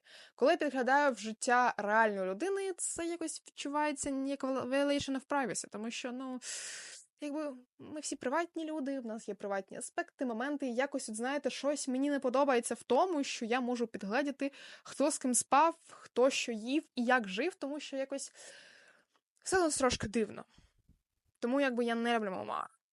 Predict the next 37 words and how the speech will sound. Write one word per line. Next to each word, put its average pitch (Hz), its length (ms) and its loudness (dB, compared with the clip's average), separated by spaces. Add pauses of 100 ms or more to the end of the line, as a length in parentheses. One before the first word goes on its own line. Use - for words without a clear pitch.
(120)
тому 202 180 -4
що - 220 -4
це, - 200 2
якби, 196 600 2 (1120)
такий, 196 520 -6 (160)
знаєте, 202 360 -6 (480)
відчуття, 320 960 8 (200)
що - 160 0
щось - 420 4
таке, 277 460 6
що 294 160 0
не 285 100 2
повинно 254 380 4
було 233 240 4
бути 226 320 -2
на 214 100 -4
публіці. - 420 -8 (1080)
Щось 285 240 2
таке, 294 320 4
що 294 300 2
повинно 254 400 0
було 240 340 0
бути 233 520 -2
вдома 226 380 8
і - 120 2
залишитися 240 520 4
вдома 214 280 2
у 214 60 0
цієї 202 280 2
людини, 214 240 0
про 190 180 -6
котрої 190 400 -4
мемуари, 180 480 0
чи - 160 -10
котра - 280 -6
написала 240 480 0
мемуари. 190 540 -2